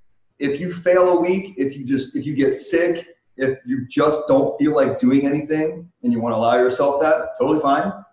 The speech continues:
But that's just one out of fifty-two. So the law of odds that says, "Hey, there are going to be at least four weeks this year that I don't feel like doing anything."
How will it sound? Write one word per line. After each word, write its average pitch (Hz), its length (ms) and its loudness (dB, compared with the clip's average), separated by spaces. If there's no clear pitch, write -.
But 117 80 -4
that's 156 160 2
just 120 340 0
one 156 240 2
out 143 120 2
of - 140 -2
fifty-two. 123 520 -2
So 123 120 -4
the 123 60 2
law 151 320 4
of 143 100 -2
odds 139 340 4
that 127 100 -6
says, 120 420 0
"Hey, 135 320 -2
there 160 200 6
are 160 180 4
going 156 240 2
to 156 100 -2
be 156 180 4
at 135 220 2
least 151 340 0
four 165 300 4
weeks 135 320 0
this 139 260 -2
year 135 520 -2
that 123 100 0
I 127 80 2
don't 127 180 -2
feel 117 160 -2
like 110 120 -6
doing 110 180 -6
anything." - 600 -2